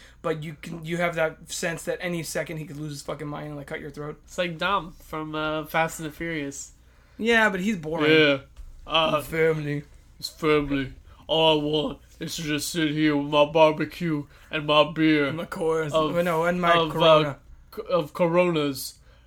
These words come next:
Speaker 2: and, and just, just sit here by my house
Speaker 1: And
Speaker 2: and just drink this beer with nice family around and good friends. <laughs>
Speaker 1: I don't got friends, I got family.
Speaker 2: I don't have friends, I have family.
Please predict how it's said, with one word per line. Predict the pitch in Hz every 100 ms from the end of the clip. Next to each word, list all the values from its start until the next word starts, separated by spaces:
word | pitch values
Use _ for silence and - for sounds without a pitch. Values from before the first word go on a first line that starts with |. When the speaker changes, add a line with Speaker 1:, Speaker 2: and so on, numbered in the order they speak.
| - _ -
Speaker 2:
and, | 165 147 147 -
and | 160 143
just, | 147 156 - - -
just | 147 170 -
sit | - 180 151
here | 170 160
by | 147 151
my | 143 139 135
house | 143 131 123 - - -
Speaker 1:
And | 147 135
Speaker 2:
and | 135
just | 139 143 -
drink | 165 156 147 131
this | 139
beer | - - 151 147 127 - - -
with | - 143 135
nice | 143 143 139 139
family | - 160 143 135 139
around | 135 139 135 131 131 - -
and | - 143 131
good | 151 147 131
friends. | - 143 139 131 127 - - - - 123 -
<laughs> | - -
Speaker 1:
I | 131
don't | 135 139
got | 139 127
friends, | - 147 123 120
I | 120
got | 120 123 110
family. | - 123 110 110 107 107 -
Speaker 2:
I | 139
don't | 147 143 139
have | 139 131
friends, | - 147 135 131 127 - -
I | 147
have | 147 147 139
family. | - - 147 139 143 135 131